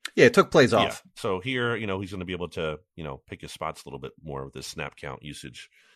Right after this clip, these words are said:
Speaker 2: Anything else on Jalen Carter?
Speaker 1: Are we grading these as
Speaker 2: Sure,
Speaker 1: we go,
Speaker 2: why
Speaker 1: by
Speaker 2: not?
Speaker 1: the way, individually?
Speaker 2: Especially
Speaker 1: I'm
Speaker 2: after
Speaker 1: gonna, I'm going
Speaker 2: we started at the top like that.
Speaker 1: <laughs> I went A minus.
Speaker 2: Okay,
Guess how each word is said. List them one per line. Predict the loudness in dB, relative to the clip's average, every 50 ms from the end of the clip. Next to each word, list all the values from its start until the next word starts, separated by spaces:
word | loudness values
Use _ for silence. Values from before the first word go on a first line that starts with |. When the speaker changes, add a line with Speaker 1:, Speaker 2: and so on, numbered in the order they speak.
| _ _ _ _ _ _ _ _ _ _ _ _ _ _ -4 -2
Speaker 2:
Anything | -2 -2 0 0
else | 0 0 -2 -4
on | -6 -4
Jalen | -4 -4 -4 -4 -4
Carter? | -6 -6 -6 -6 -14 _ _ _ _ _ _ _ _ _ _ -20 -20 -20 _ _ 2
Speaker 1:
Are | 4 6
we | 6 6 6 4
grading | 2 4 6 8 8 8 8 4 4 2 0 0
these | 0 0 0 0 0
as | 0 0
Speaker 2:
Sure, | 2 4 4
Speaker 1:
we | 4
go, | 4
Speaker 2:
why | 4 4
Speaker 1:
by | 4 4
Speaker 2:
not? | 4 2
Speaker 1:
the | 2
way, | 2 0 0 0 2
individually? | 2 2 2 2 0 0 0 0 0 0 -2 -6 _ _ _ _ _ -6
Speaker 2:
Especially | -2 -2 -2 -2 0 0 2
Speaker 1:
I'm | 4 4
Speaker 2:
after | 4 4
Speaker 1:
gonna, | 4 6
I'm | 6 8
going | 10 10 10 8
Speaker 2:
we | 6
started | 4 0 -2 -2 -2 -4
at | -4
the | -6 -8
top | -6 -4 -6 -6 -6 _ -20 _ _ _ -16
like | -16 -12 -10
that. | -10 -12 -12 -14 -20 _ -18 -10 0 6 6 6 6 6 -2 -4 -6
Speaker 1:
<laughs> | -6 -6 -6 -8 -8 -10 -8 _ -8 -8 -8 _ -10 -18 -16 _ -4 -4 -4 -2 -2 -6 -4 4 6
I | 8
went | 8 10 10
A | 8 8
minus. | 8 8 6 4 2
Speaker 2:
Okay, | 2 2 0